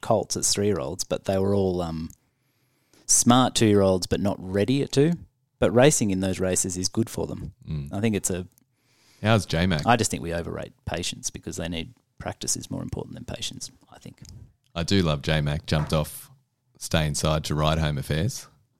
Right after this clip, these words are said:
Speaker 2: He's probably lucked out here.
Speaker 1: He's been loyal the whole way through, hasn't he?
Speaker 2: Yeah. He's pulled the right rein.
Speaker 1: Yeah.
Speaker 2: He'll win a Lightning in a Newmarket, I would think. He's won a Coolmore.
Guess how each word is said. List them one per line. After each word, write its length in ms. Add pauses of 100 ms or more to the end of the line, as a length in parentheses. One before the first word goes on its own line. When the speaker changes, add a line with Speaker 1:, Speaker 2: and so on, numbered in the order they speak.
(140)
Speaker 2:
He's 140
probably 240
lucked 260
out 200
here. 160 (100)
Speaker 1:
He's 180
been 180
loyal 260
the 80
whole 160
way 120
through, 200
hasn't 200
he? 100 (220)
Speaker 2:
Yeah. 120 (960)
He's 120
pulled 220
the 80
right 240
rein. 300 (280)
Speaker 1:
Yeah. 200
Speaker 2:
He'll 160
win 160
a 160
Lightning 340
in 100
a 60
Newmarket, 480
I 60
would 180
think. 240
He's 160
won 140
a 40
Coolmore. 540